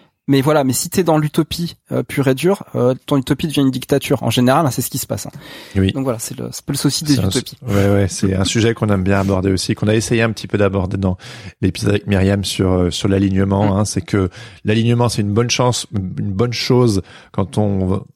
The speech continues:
Speaker 2: l'utilise pour tendre vers, mais si on est dans une sorte de,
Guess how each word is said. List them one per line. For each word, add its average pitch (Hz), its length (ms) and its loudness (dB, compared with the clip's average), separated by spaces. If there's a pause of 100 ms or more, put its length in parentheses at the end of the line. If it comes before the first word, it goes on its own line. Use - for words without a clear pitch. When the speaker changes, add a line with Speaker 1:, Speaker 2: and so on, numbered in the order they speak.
(240)
Speaker 2:
l'utilise 101 340 0
pour - 220 -8
tendre 110 320 0
vers, 107 380 2 (200)
mais 117 680 2
si - 320 -4
on 104 120 2
est 107 80 2
dans 104 120 0
une 92 140 -4
sorte - 320 -6
de, 101 560 0